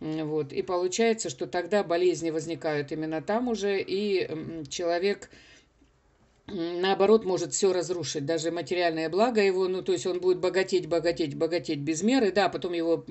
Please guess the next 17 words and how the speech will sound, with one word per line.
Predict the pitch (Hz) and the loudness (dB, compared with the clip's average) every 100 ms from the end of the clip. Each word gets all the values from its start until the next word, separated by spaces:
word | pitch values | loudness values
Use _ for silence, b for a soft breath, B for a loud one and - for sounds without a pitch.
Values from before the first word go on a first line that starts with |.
| 131 | -8
поймали | 170 180 208 175 | -4 -2 0 -2
и | |
посадили, | 143 147 156 135 135 - - B B B | -4 -6 -6 -6 -8 -10 -16 B B B
и | 165 | -2
закончится | 175 196 202 156 147 | 0 0 -2 -4 -4
все | 139 175 | -4 -4
нищетой. | 170 151 156 151 156 | -4 -4 -4 -4 -2
Вот | 240 277 | -2 -4
вам | 180 185 - | -4 -4 -6
минус | 175 208 202 143 | -2 0 0 -2
этой | 165 156 | -4 -4
чакры, | 147 214 220 175 | -2 -2 -2 -4
когда | 151 151 170 | -4 -2 0
она | 160 151 | 0 -2
чрезмерно | - 180 165 175 147 143 | -4 -4 -4 -2 -2 -4
работает, | 139 143 139 135 156 147 | -4 -6 -6 -6 -8 -4
да, | 180 220 | -4 -4